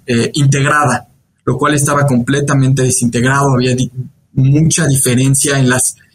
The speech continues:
en las políticas comerciales, en las políticas de operación entre las distintas áreas.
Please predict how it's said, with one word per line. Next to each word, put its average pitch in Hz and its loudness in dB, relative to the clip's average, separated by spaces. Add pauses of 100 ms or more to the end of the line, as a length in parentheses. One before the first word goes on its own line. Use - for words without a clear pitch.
(220)
en 123 -2
las 123 0
políticas 135 0
comerciales, 139 0
en 127 0
las 117 -2
políticas 127 0
de 127 2
operación 123 0
entre 135 2
las 120 -2
distintas 135 -2
áreas. 131 -2